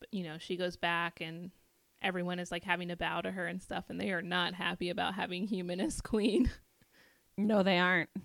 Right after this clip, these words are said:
Speaker 2: To have the, the quote-unquote natural order of things be upset.
Speaker 1: Especially Cardan's mom. I was actually, like, really happy that his mom was so unhappy. <laughs>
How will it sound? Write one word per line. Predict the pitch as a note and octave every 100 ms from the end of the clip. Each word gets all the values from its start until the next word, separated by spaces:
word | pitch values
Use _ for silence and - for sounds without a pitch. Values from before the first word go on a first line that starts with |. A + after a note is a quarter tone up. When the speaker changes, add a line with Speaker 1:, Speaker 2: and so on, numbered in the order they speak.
| -
Speaker 2:
To | G#3
have | F#3 F3
the, | E3 D#3+ D3 -
the | D#3 E3+ E3 D#3+ C#3+
quote-unquote | - G3+ F#3 F3 G#3 F3
natural | E3+ F#3 F#3+ A3 F#3
order | F#3 G#3+ A3+ A3 F#3+
of | -
things | F#3+ D#3+ D#3+
be | - D#3+
upset. | D#3 - F#3 - - -
Speaker 1:
Especially | - - G#3+ B3 C#4
Cardan's | - A#3 A3+ A3+ G#3
mom. | F3+ F3+ G#3
I | -
was | G#3 B3
actually, | B3 C4
like, | A3+ G3
really | F3+ F3+ F3+ F3 F3 _
happy | - - E3+ E3 F3 E3 E3 -
that | F#3 F3 - -
his | F3+ F#3
mom | F3+ E3+ E3+
was | E3+ F#3
so | F3+ E3+ -
unhappy. | F3 F3+ G3+ G#3+ A3+ B3+ B3+ D#4+ - -
<laughs> | B3+